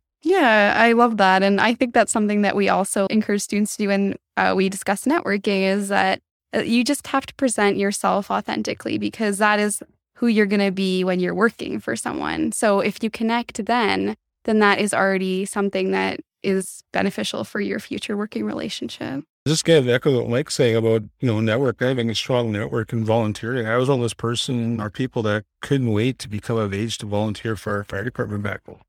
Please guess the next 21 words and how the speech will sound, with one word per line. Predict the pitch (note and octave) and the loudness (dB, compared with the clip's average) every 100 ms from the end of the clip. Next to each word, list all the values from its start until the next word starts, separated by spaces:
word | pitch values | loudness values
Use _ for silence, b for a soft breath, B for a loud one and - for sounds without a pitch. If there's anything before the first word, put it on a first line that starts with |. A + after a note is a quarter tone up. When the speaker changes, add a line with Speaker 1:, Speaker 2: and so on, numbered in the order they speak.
| - | -4
Speaker 2:
I | |
just, | - | 0
I | G#3 F#3 | 0 0
couldn't | G3+ F3 | 0 0
wait | F3+ | -2
for | - G2+ | 0 -2
it. | - | -2
I | |
had | G2 B2 | -4 -2
to | |
wait | A2 - | -2 -4
till | G#2+ | -6
I | |
was | G2+ | -4
eighteen | A2 A2+ B2 | -6 -4 -4
years | A2+ | -2
old | A#2+ A2+ | -2 -4
to | |
become | G2+ A2+ | -4 -4
a | |
volunteer. | G#2 A2 A2 A2 | -2 -4 -4 -8